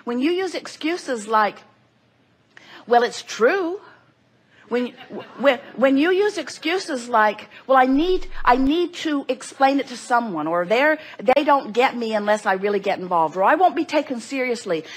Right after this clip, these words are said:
unless I have a really objective viewpoint about things." There are all kinds of such flawed reasoning, bogus reasons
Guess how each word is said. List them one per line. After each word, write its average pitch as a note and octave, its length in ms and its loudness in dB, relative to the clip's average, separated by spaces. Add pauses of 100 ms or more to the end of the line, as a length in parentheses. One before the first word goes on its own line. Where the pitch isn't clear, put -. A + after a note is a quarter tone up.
unless A#3+ 240 0
I A#3+ 60 2
have A#3+ 160 0
a G3+ 80 4
really C4 300 -2
objective A3 500 -2
viewpoint G3 560 -8
about D#3+ 280 -6
things." C3 360 -14 (280)
There A#3+ 140 2
are - 100 -4
all F#4+ 260 6
kinds C4 420 -2
of F#3+ 100 -8
such - 500 -2
flawed D4 540 4
reasoning, A3+ 560 -4
bogus B3 500 0
reasons D#3+ 540 -6